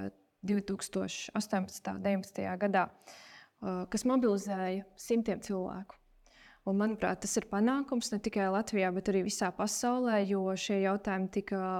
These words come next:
iekustināti masveidā un sasniedz to kritisko masu, kas mums tik ļoti nepieciešama, lai mēs patiešām virzītos uz iekļaujošāku, sociāli taisnīgāku un zaļāku nākotni.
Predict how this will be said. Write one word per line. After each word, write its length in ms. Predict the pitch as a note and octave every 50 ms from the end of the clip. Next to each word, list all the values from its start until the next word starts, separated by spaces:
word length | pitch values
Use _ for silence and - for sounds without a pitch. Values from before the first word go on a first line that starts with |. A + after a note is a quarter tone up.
| - - - - -
iekustināti 960 | G#3+ A3 G#3 G#3+ - G3+ - - - G3+ F#3+ F#3 F3+ F3 F3+ - - G#3 F#3+
masveidā 800 | F#3+ G3 A3+ - - - - F3+ - - - - F#3+ F#3 F3+ F3+
un 80 | F#3 -
sasniedz 440 | G#3 G#3+ - - G#3 F#3 F#3 - -
to 100 | F#3+ F3+
kritisko 500 | - - G#3+ A3 A3 - - - G3 F#3+
masu, 380 | F#3 F#3+ G3 A#3+ - - -
kas 140 | - - - -
mums 180 | G3 - -
tik 280 | - - _ - - G#3
ļoti 320 | G3+ G3+ G3 - G3 G3+
nepieciešama, 960 | G#3+ - G3 F3+ F3+ - - F3+ - - - - G3+ F#3 F3 - - - - - - - _ -
lai 260 | F#3 F#3 F#3 F#3 F#3
mēs 440 | F#3 G3 G3+ G3+ G3+ G3 G3 - - -
patiešām 680 | - - - - G3 G3 G3 - - F#3 F3+ F3+ F3+
virzītos 640 | F#3+ G3 G3+ F#3 F3+ F3 F3 - F#3+ - F3+ - - - -
uz 280 | F#3 F3+ F3+ E3+ - - - - - - - - - -
iekļaujošāku, 1040 | G#3 G#3 G#3 G3+ G3+ F#3 F3+ F3 F3 F3 F3+ - - - F#3 F3 F#3 - - F#3 F3+ F3+ F3 F3 F3 F3+
sociāli 540 | F3+ - - G#3 G#3 G3+ - F#3+ F3 F3 - -
taisnīgāku 720 | F#3+ G3 - - G3 F3+ F3+ F3+ F3+ F3+ F3+ - - F#3+
un 140 | F#3 F3+ F3+
zaļāku 460 | F3+ G3+ G3 F#3 F3+ - - - G3 F#3+
nākotni. 680 | F#3+ F#3+ G3 - - - - - - _ _ - -